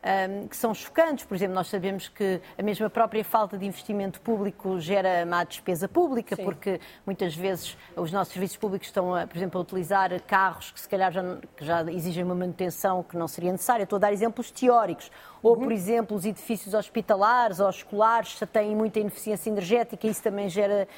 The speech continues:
Speaker 1: má despesa pública. E eu admito que haja racionalização a fazer ao nível das equipas,
Speaker 2: Mas,
Speaker 1: portanto.
Speaker 2: mas o que eu perguntava é quando olhamos para aquilo que é a carga fiscal em Portugal e, e comparamos com, com outros países, onde é que Portugal está de facto a sobrecarregar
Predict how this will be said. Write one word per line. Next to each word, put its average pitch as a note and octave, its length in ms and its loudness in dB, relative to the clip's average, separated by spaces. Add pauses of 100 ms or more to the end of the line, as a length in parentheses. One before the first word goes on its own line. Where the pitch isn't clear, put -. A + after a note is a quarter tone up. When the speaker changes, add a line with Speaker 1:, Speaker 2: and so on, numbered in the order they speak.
(140)
Speaker 1:
má G#3+ 140 2
despesa G#3+ 380 2
pública. F4+ 480 2 (240)
E G#3 80 -2
eu G#3 100 4
admito G#3+ 400 0
que - 80 0
haja G#3+ 180 2
racionalização G#3 800 -2
a F3+ 60 -4
fazer G#3 340 0
ao F4+ 100 2
nível G3 220 0
das F#3 200 -2
equipas, A3+ 460 -2
Speaker 2:
Mas, G#3+ 80 -8
Speaker 1:
portanto. F3 180 -2
Speaker 2:
mas G#3+ 100 -2
o A3+ 40 0
que - 60 -10
eu A3 60 -6
perguntava G#3+ 320 -4
é - 20 -8
quando A3 200 0
olhamos G#3 640 0
para F#3 420 -2
aquilo F#3+ 280 -6
que - 160 -4
é F#3+ 60 2
a F#3 40 -2
carga F#3 340 -6
fiscal F3+ 360 -2
em E3+ 120 -8
Portugal F3+ 760 -4
e, E3 760 -8
e D#3 100 -10
comparamos E3 580 -2
com, E3 640 -10
com E3+ 260 -8
outros E3+ 240 -8
países, F#3 560 -6
onde G3+ 160 -4
é G#3 60 -2
que - 80 -20
Portugal - 360 -4
está G3+ 220 -4
de G3 80 -6
facto - 300 -8
a - 20 -2
sobrecarregar G3+ 840 0